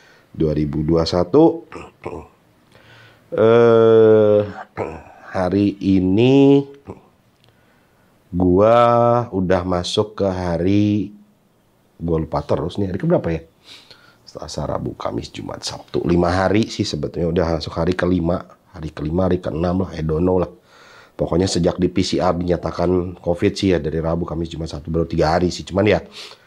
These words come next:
kalau hitungan gua bergejala mah udah masuk hari kelima, hari keenam lah hari ini ya. Eh, hari ini gua kemarin malam sampai nggak sempet bikin video. Jadi untuk episode Jumat kemarin cuman ada satu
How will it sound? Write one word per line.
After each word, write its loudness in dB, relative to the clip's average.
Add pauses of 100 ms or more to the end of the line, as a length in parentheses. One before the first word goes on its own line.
(220)
kalau 0
hitungan 2
gua 2
bergejala 2
mah 4
udah -2
masuk -8
hari -4
kelima, 2
hari -2
keenam 0
lah -10
hari -14
ini 0
ya. -2 (800)
Eh, 4
hari 0
ini 4
gua 2
kemarin 4
malam 4
sampai 2
nggak 2
sempet -4
bikin 0
video. 4 (240)
Jadi 2
untuk -4
episode -4
Jumat -4
kemarin 0 (560)
cuman -2
ada 0
satu -4